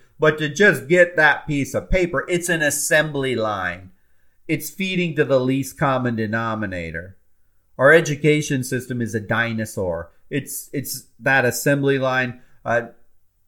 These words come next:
not to build you up as an individual, but to create you as a compliant citizen. It fills you up with information that the state decided was important, and you regurgitated that on tests.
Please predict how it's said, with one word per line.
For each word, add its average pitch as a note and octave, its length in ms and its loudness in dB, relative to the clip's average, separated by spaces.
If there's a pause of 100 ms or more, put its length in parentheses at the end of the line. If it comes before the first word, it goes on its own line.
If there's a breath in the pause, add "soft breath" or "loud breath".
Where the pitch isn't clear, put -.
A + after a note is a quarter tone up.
(180)
not A#3 220 2
to F#3 80 0
build D#3 260 4
you C3 120 4
up C3 120 2
as A2 140 -2
an G#2+ 120 -2
individual, F#2 920 -6 (640)
but D3+ 180 -6
to D#3+ 80 -8
create D#3+ 380 -4
you C#3+ 200 -2
as B2+ 200 2
a A#2 220 0
compliant B2+ 680 -6
citizen. G2+ 640 -6 (1000)
It A#2 100 -8
fills E3+ 380 2
you D3 160 2
up C#3+ 180 4
with B2 160 -2
information A#2 880 -6 (300)
that A#2 180 -6
the - 220 -6 (240)
state D#3+ 520 -6
decided A#2+ 520 0
was A#2 220 0
important, G#2 580 -2
and B2+ 160 -6
you D#3+ 140 -4
regurgitated A#2+ 920 -4
that G#2+ 160 0
on F#2+ 220 -6
tests. - 560 -6